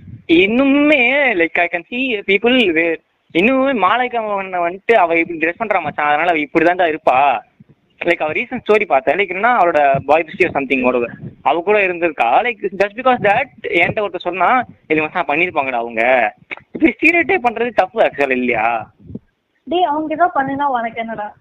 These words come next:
Speaker 1: உனக்கு என்ன பண்றது? நீ என்ன மாலைக்கா மோகன்
Speaker 2: அவங்க,
Speaker 1: பார்க்க
Speaker 2: அவங்க
Speaker 1: பண்ணிட்டு
Speaker 2: லைஃப் அவங்க
Speaker 1: இருக்க?
Speaker 2: என்ன வேணாலும் பண்ணிட்டோம், உனக்கு என்ன வருது?
Speaker 1: ஆ, இது, இதுக்கு பேரு பொத்திருச்சுல்லுவாங்க.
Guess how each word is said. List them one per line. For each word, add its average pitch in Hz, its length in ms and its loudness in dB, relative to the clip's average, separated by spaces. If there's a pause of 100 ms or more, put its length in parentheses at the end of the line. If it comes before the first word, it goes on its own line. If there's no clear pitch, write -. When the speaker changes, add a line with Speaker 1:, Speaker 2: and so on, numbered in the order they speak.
Speaker 1:
உனக்கு 247 340 0
என்ன 311 220 -4
பண்றது? 165 440 -2
நீ 165 100 -4
என்ன 208 120 -2
மாலைக்கா 190 280 0
மோகன் 185 40 -6
Speaker 2:
அவங்க, 370 220 4
Speaker 1:
பார்க்க 277 260 2
Speaker 2:
அவங்க 349 300 4
Speaker 1:
பண்ணிட்டு 359 140 4
Speaker 2:
லைஃப் 427 160 0
அவங்க 302 260 4
Speaker 1:
இருக்க? 294 160 2
Speaker 2:
என்ன - 20 2
வேணாலும் 349 260 2
பண்ணிட்டோம், 285 320 4
உனக்கு 277 360 0
என்ன 339 180 4
வருது? 247 200 -2 (240)
Speaker 1:
ஆ, 165 280 2 (360)
இது, 180 300 4
இதுக்கு 180 160 0
பேரு 240 460 2
பொத்திருச்சுல்லுவாங்க. 165 760 0